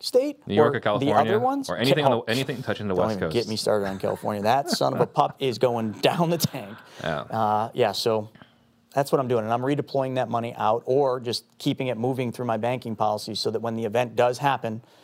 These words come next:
Speaker 1: it will single-handed, well, for anyone that's ready for this, it will single-handedly be the biggest opportunity of your lifetime. And I
Speaker 2: Yeah.
Speaker 1: intend on being right there in the front row for this show.
Speaker 2: I mean, and that was my situation, right? Like, in two thousand seven through,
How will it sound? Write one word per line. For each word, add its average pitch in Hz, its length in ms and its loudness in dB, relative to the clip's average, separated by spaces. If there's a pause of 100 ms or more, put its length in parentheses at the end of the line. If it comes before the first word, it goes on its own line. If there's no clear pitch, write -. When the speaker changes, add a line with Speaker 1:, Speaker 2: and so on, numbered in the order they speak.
(140)
Speaker 1:
it 131 80 2
will 113 180 2
single-handed, 127 540 0
well, 127 100 2
for 156 160 0
anyone 156 280 0
that's 95 140 -10
ready 113 180 0
for - 180 -14
this, - 320 -6 (320)
it 135 120 2
will 127 80 -8
single-handedly 135 640 -2
be 117 160 -6
the 113 80 -8
biggest 110 300 -4
opportunity 107 500 -8
of 101 80 -10
your 107 120 -6
lifetime. 107 440 -8 (340)
And 98 80 -10
I 101 100 0
Speaker 2:
Yeah. 107 80 -2
Speaker 1:
intend 101 380 -4 (220)
on 95 220 -10 (160)
being 104 180 -8
right 117 220 0
there 104 180 -2
in 101 80 -8
the 98 60 -12
front 110 260 -8
row 107 140 -6
for - 140 -12
this 95 140 -12
show. - 200 -10 (100)
Speaker 2:
I 104 40 -4
mean, 110 180 0
and 107 80 0
that 120 60 2
was 123 180 2
my 110 160 0
situation, 82 480 -4
right? 80 160 -2
Like, 80 160 -6
in 82 120 -6
two 90 140 -6
thousand 80 240 -4
seven 85 280 -4
through, 80 240 -8